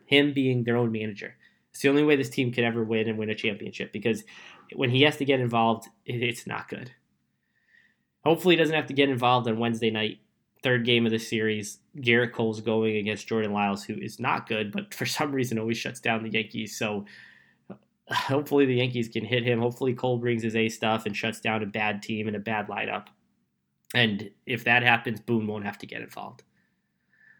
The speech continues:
So that'll do it for today. Yankees-Orioles game three of this series on Wednesday night.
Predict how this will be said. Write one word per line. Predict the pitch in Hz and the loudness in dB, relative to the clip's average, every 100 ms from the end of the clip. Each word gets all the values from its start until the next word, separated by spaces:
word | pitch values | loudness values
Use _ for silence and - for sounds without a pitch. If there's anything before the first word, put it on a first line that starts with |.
| _ | _
So | - 113 104 - _ _ _ _ | -6 -4 -4 -8 _ _ _ _
that'll | 123 147 165 | 4 6 4
do | 147 | 2
it | 139 | 2
for | 135 | -2
today. | 127 120 117 113 - _ _ _ _ _ _ _ _ - | -4 0 0 0 -4 _ _ _ _ _ _ _ _ 2
Yankees-Orioles | 143 147 127 127 120 113 | 2 2 0 2 2 0
game | 113 123 123 | -2 0 -2
three | 123 120 | -2 -2
of | 113 | -2
this | 110 - | -4 -6
series | 107 107 104 98 - 107 | -6 -4 -6 -8 -6 0
on | 113 117 113 - - | 0 2 -2 -4 -8
Wednesday | 123 120 175 147 127 | -2 2 2 2 2
night. | 117 113 | 2 0